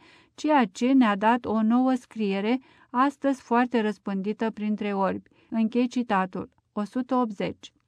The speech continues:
Notă, o sută șaptezeci și nouă. Nou procedeu pentru a reprezenta cu puncte însăși forma literelor. Închei nota. Notă, o sută optzeci. Ibidem, pagina patru. Închei nota.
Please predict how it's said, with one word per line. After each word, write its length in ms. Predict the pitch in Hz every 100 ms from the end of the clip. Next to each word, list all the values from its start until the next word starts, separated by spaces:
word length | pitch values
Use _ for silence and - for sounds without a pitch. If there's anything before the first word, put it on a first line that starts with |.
| _
Notă, 540 | - 233 247 196 185
o 140 | 190 214
sută 300 | - 262 269
șaptezeci 580 | 247 247 - 247 233 233
și 140 | 226
nouă. 300 | 202 170 - - _ _ -
Nou 300 | 214 247 294
procedeu 600 | 262 247 214 196 233 277
pentru 320 | 254 240 233
a 120 | 226
reprezenta 760 | 226 226 226 208 208 208 254 262
cu 140 | 202
puncte 460 | 190 214 247 277 269
însăși 440 | 233 294 - 247 -
forma 440 | - 247 247 240
literelor. 680 | 226 202 190 185 185 190 - _
Închei 500 | 220 196 226 262 262
nota. 400 | 226 190 190 190 226 _ _ _ _ _ _ _ _ _ _ _ _ _
Notă, 580 | 233 240 233 190 190 -
o 100 | 214
sută 320 | 220 277 254
optzeci. 600 | 262 247 226 208 175 - - _ -
Ibidem, 640 | 240 233 202 190 202 240
pagina 520 | 254 254 240 247 254 254
patru. 380 | 202 190 185 202
Închei 320 | 202 - 262
nota. 440 | 240 196 185 196